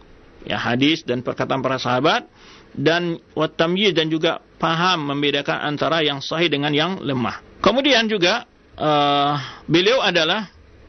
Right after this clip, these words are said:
Imam Sunnah fi zamanihi. Ya, Ibnu Qayyim menyebutkan bahwa beliau adalah tokoh Ahlus Sunnah di zamannya. Wa qa-, fa hadhi syahra min imam min ummati sunnah bi anna Abdul Bar Imam Sunnah fi zamanihi wa kama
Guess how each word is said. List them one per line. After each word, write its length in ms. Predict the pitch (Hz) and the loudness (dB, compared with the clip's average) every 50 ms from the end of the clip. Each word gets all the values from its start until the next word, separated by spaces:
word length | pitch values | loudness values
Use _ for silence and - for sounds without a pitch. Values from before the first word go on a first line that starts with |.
| - - - - - - - - - | -20 -20 -20 -20 -20 -20 -20 -12 0
Imam 320 | - 160 170 202 233 233 214 | 2 2 4 4 4 2 2
Sunnah 320 | 196 - 240 226 208 185 | 0 0 0 0 0 0
fi 80 | - 151 | 0 0
zamanihi. 560 | 143 151 151 156 160 156 147 135 113 104 95 - - - - - - - - - - - - - - - - | 2 2 2 2 0 0 0 -2 -4 -6 -8 -12 -18 -20 -20 -20 -20 -20 -20 -20 -20 -20 -20 -20 -20 -8 -2
Ya, 200 | - 120 131 143 143 | 0 2 2 2 2
Ibnu 160 | 139 139 135 | 2 0 2
Qayyim 240 | - 151 165 165 156 | 2 0 2 2 2
menyebutkan 480 | 147 139 135 127 - 156 160 175 180 | 0 0 -2 -2 -2 0 0 0 0
bahwa 480 | 156 135 127 127 127 135 143 147 - - - - - - - - | 0 0 0 2 2 0 0 -2 -4 -8 -14 -20 -20 -20 -20 -6
beliau 240 | - 107 127 160 - | -2 2 2 2 2
adalah 400 | - 147 139 131 147 160 170 160 | 2 2 0 0 0 0 -2 -4
tokoh 360 | - - 185 185 - - 165 | -2 -2 -2 0 0 -2 -2
Ahlus 280 | 156 165 - 143 139 - | 0 0 0 0 0 -2
Sunnah 240 | 143 135 147 151 139 | -2 0 0 0 0
di 80 | 127 | 0
zamannya. 560 | 127 135 131 135 131 131 139 165 214 233 220 - - - - - - - - - - - - - | 0 0 0 2 0 2 2 2 0 -2 -4 -10 -18 -20 -20 -20 -20 -20 -20 -20 -20 -20 -14 -4
Wa 80 | - 123 | -2 0
qa-, 240 | 123 156 110 - 190 | 0 0 -2 -2 -2
fa 240 | - - 160 156 151 | 0 0 0 0 0
hadhi 320 | 156 175 196 185 165 156 | 0 0 0 0 0 0
syahra 320 | - - 185 180 175 170 | 0 0 0 0 0 0
min 160 | 160 156 - 151 | 0 0 0 0
imam 240 | 156 170 180 180 | 0 2 2 0
min 160 | 165 151 147 143 | 0 -2 -2 -2
ummati 280 | 135 160 165 - 156 | -2 -2 -2 -2 -4
sunnah 360 | - - 190 190 190 190 196 185 | -2 0 0 2 2 2 2 2
bi 120 | 151 147 - | 0 0 0
anna 240 | 156 160 147 143 | 0 0 0 0
Abdul 160 | 143 139 139 135 | 0 0 0 2
Bar 200 | 160 175 170 - | 0 0 0 0
Imam 240 | 170 175 190 196 180 170 | 0 0 2 2 0 0
Sunnah 280 | 156 - 180 175 165 147 | 0 0 0 0 0 0
fi 80 | 147 139 | 0 0
zamanihi 760 | 147 143 160 180 190 185 170 165 170 175 180 175 - - - - - - - - - - - - - | 0 0 0 0 0 0 0 0 0 0 0 -2 -6 -12 -20 -20 -20 -20 -20 -20 -20 -20 -10 -2 0
wa 80 | 147 151 | 0 2
kama 240 | - 156 160 165 | 2 0 2 2